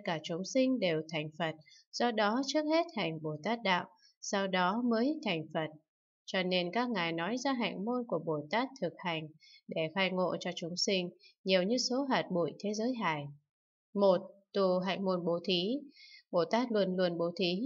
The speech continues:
mà chẳng tham lam, chẳng thể nói rằng tiền của tôi không thể bố thí cho bạn, còn tiền của bạn thì hãy bố thí cho tôi. Nghĩ như thế chẳng đúng,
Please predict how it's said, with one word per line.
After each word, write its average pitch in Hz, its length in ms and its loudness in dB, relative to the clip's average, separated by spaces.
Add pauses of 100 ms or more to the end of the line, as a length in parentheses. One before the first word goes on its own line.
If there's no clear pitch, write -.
(120)
mà 165 160 0
chẳng 151 300 -6
tham 233 220 -2
lam, 247 400 -2
chẳng 160 240 -4
thể 165 160 0
nói 160 220 0 (100)
rằng 170 240 0 (400)
tiền 175 220 2
của 160 220 -2
tôi 185 280 4
không 175 200 0
thể 160 180 -2
bố 165 200 0
thí 180 280 0 (100)
cho 269 120 -2
bạn, 185 280 0 (460)
còn 180 360 0
tiền 175 180 2
của 165 220 2
bạn 175 220 4 (120)
thì 170 100 -2
hãy 214 160 0
bố 208 260 0
thí 214 160 0 (100)
cho 262 140 -4 (120)
tôi. 254 200 0 (220)
Nghĩ 226 160 0
như 247 240 2
thế 247 280 2
chẳng 170 280 -4
đúng, 180 300 0